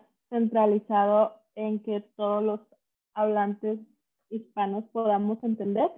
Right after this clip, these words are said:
porque ya ven que en México usamos algunas palabras para unas cosas y en otros países utilizamos,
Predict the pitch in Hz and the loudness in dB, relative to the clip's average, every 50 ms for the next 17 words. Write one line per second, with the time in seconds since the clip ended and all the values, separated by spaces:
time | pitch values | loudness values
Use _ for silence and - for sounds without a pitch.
0 | - _ _ - 233 226 - 214 214 214 208 202 202 196 196 220 220 220 214 214 | -14 _ _ -14 -14 -10 -6 -4 -2 0 0 0 -2 -2 -2 -2 -2 0 0 0
1 | 208 202 214 _ _ _ _ - 208 202 202 196 196 202 208 - 214 202 - 214 | -2 -4 -8 _ _ _ _ -12 -8 -6 -6 -4 -4 -6 -6 -6 -8 -8 -6 -8
2 | 214 220 220 202 202 208 208 220 208 202 196 202 208 - - 208 208 202 202 208 | -6 -6 -4 -6 -4 -4 -4 -4 -4 -2 -4 -4 -4 -4 -2 0 2 2 0 0
3 | - - 214 208 202 202 208 202 - 226 226 240 233 247 233 226 226 226 226 226 | -4 -4 -4 -2 -2 -2 -4 -4 -2 0 0 0 2 2 2 2 2 2 0 -2
4 | 202 202 202 196 - 214 - - 220 202 196 196 202 196 214 202 220 208 202 202 | -2 -2 -4 -4 -6 -8 -6 -4 -2 -2 -2 -2 -4 -4 -4 -4 -2 -4 -4 -4
5 | - 202 196 196 202 208 | -4 -4 -2 -2 -2 -2